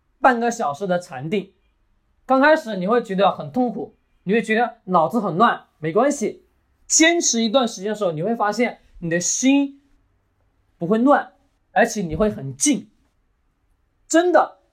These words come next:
静下来了，各位，你按照我，我说的去做，真的你去静下来的时候，你发现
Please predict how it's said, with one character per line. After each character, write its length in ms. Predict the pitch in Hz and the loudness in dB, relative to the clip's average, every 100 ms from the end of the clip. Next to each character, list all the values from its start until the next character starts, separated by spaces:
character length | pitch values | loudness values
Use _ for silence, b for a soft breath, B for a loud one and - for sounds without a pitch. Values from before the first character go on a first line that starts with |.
| - | -6
静 240 | - 381 | 0 2
下 200 | 269 240 | 2 0
来 100 | 175 | -2
了， 160 | 160 160 | -2 -4
各 140 | 190 | -2
位， 240 | 175 139 _ | -2 -4 _
你 140 | - 208 | -10 -2
按 220 | 214 302 | 2 4
照 160 | 269 262 | 4 2
我， 260 | 175 170 - _ - | 0 -10 -12 _ -6
我 140 | 160 | -4
说 260 | 151 262 262 | 0 2 2
的 80 | |
去 140 | 247 269 | 2 -4
做， 380 | - 269 - b b b | 2 2 2 b b b
真 260 | - 330 | 2 2
的 140 | 330 269 | 4 0
你 120 | 196 | -2
去 340 | 185 262 233 _ _ | -2 -2 -2 _ _
静 260 | - 349 330 | -4 0 2
下 200 | 285 262 | 2 -2
来 100 | 190 | -2
的 80 | 196 | -4
时 100 | 196 | -4
候， 60 | |
你 120 | 170 156 | -6 -4
发 220 | 220 220 | -2 -2
现 360 | 220 240 156 | 0 -2 -2